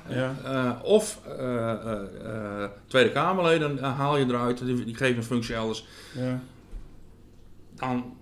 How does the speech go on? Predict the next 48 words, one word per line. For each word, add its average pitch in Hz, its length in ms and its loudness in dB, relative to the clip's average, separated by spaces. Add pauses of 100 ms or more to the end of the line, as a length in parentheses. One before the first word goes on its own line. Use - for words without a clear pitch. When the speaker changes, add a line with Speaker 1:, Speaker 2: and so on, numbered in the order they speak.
(200)
Speaker 2:
dan, 131 260 0
dan, 123 380 2
dan, 117 400 2
eh, 110 680 -2
is 120 80 0
dat 127 140 0
een 113 140 2
devaluatie 123 760 4
van 123 280 0
de, 113 240 2
van 120 120 -4
de 110 80 -2
democratie 113 640 2
en 101 140 -2
een 110 100 2
hele 139 180 4
ernstige. 107 460 -4 (300)
Speaker 1:
Ja. 123 300 -4
Speaker 2:
Dus, 104 200 -4
ehm, 101 520 0 (180)
Speaker 1:
Maar 110 120 -8
dat 127 80 -2
heb 123 140 0
je 120 60 -4
natuurlijk 110 300 -2
met 113 80 -2
de 120 80 -6
media 113 460 0
ook 151 180 -2
al. 98 240 -6 (760)
Speaker 2:
En 190 120 8
de 180 60 6
media, 147 540 10
Speaker 1:
Ja, 113 80 6
ik - 60 -2
bedoel, 127 180 2 (100)
Speaker 2:
ja. 123 80 4
Speaker 1:
eh, 123 80 2
Leeuwarden 117 340 0
Krant 147 380 0
en 139 60 -2
het 110 120 -4
Fries 127 200 -2
Dagblad, 156 540 0
alles 117 440 0
gaat 110 160 -4
heel 131 160 0
slecht. 135 460 -2